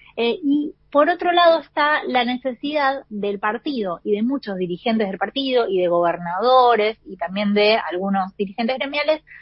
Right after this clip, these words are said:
de empoderar al presidente, ¿no? Pero esto tiene que ver con una idea de que el presidente tiene una forma de conducción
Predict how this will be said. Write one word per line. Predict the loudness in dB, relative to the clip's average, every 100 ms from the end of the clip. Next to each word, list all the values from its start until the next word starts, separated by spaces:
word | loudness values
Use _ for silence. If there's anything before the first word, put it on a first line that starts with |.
| -20 -20 _
de | 4
empoderar | 6 6 6 6 6 4 2 2
al | 0
presidente, | -2 -4 -6 -2 -2 -2 -6 -8 0
¿no? | 0 0 -6
Pero | 0 4 4 2 _
esto | -14 -6 -4
tiene | -2 2
que |
ver | 4 4
con | 4 2 2 -10 _ -6
una | -2 0
idea | 0 0 0 2
de | 0 2
que | 4 6 4 2 -10 _ -18 -6
el | -2
presidente | -2 -4 -6 -6 -6
tiene | -4 -4 -4 -4
una | 0 0 0
forma | 2 2 4 2
de | 2
conducción | 0 0 0 -2 -4 2 2 2 0